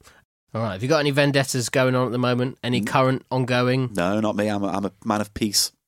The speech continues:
Speaker 1: I have one with my neighbour.
Speaker 2: Oh, yeah?
Speaker 1: But, um, I'm hoping he's just gonna move.
Speaker 2: Or die?
Speaker 1: What a moaning git. I just hope he moves. No, not <laughs> die. No, just, no. I'm, am I that type of person? No.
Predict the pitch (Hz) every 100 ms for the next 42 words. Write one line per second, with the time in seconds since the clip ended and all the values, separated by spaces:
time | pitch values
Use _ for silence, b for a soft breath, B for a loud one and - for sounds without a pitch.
0 | _ _ - B B B B 170 185 170
1 | 180 160 151 139 139 127 107 95 - _
2 | 110 113 120 131 151 - 120 - 113 110
3 | 104 101 _ _ _ _ _ _ 127 123
4 | 143 123 113 120 - 110 113 117 110 95
5 | 87 - - _ - 139 113 127 165 233
6 | 247 160 147 139 135 117 101 104 104 110
7 | 127 143 123 104 104 101 92 - 151 170
8 | 202 233 214 180 190 151 123 160 156 214
9 | 190 - 453 508 440 147 160 - B B
10 | 214 233 220 214 220 196 196 196 180 131
11 | 90